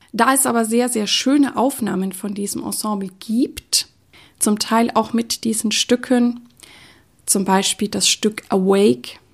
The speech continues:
was auch beim ersten, bei der ersten Ausgabe von meinem Festival Singing Future dabei war.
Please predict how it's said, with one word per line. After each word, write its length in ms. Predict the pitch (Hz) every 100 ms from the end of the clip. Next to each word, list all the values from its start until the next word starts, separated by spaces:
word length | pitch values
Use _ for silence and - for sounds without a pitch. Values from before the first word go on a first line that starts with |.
| _ -
was 320 | 196 185 -
auch 340 | 190 190 -
beim 800 | - - 196 190 190 190 185 - - _ _ _ _ _ _
ersten, 600 | 226 277 - - 269 277
bei 120 | 226
der 140 | 196 -
ersten 340 | 285 - -
Ausgabe 640 | - 226 - - 226 226 233 _ _ _ _ _ _ _ _ _ _ - -
von 180 | - 220
meinem 200 | 208 208
Festival 360 | 220 - 214
Singing 360 | - 233 220 214
Future 360 | - 254 -
dabei 340 | 254 240 240 240
war. 300 | 247 240 -